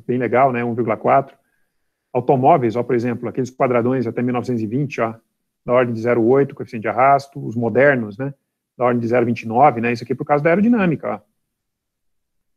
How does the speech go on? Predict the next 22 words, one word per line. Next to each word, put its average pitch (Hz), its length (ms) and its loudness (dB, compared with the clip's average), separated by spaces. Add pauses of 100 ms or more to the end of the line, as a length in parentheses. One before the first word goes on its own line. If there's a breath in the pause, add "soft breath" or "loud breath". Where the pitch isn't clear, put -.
(220)
Tá? 123 160 -6
Por - 100 -16
causa 120 120 -4
da 127 60 2
aerodinâmica 143 560 0
veicular, 160 640 2
tá? 135 180 -10 (640)
Cai 123 160 2
de 120 80 0
zero 135 260 2
oito 143 240 4
pra 160 120 0
zero 151 160 2
vinte 165 140 -4
e - 40 -14
nove, 127 200 -2
é - 20 -2
muita 127 340 0
coisa 143 240 2
isso 135 100 -8
aqui, 127 220 -6
viu? 113 200 -10